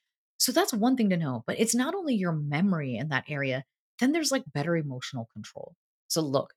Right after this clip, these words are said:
you have triggers, Avanti, I have triggers, stuff pisses off,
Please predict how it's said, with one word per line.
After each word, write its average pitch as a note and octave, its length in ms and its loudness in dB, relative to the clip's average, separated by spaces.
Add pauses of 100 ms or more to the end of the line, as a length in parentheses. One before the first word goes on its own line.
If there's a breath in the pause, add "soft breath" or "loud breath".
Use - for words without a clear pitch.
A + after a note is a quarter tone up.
you F3+ 360 -2
have A3+ 200 0
triggers, F3+ 440 -2
Avanti, D3 560 -4
I E3+ 140 -2
have D#3 200 -2
triggers, B2+ 500 -4
stuff D#3 360 -4 (160)
pisses - 400 -4
off, C3+ 340 4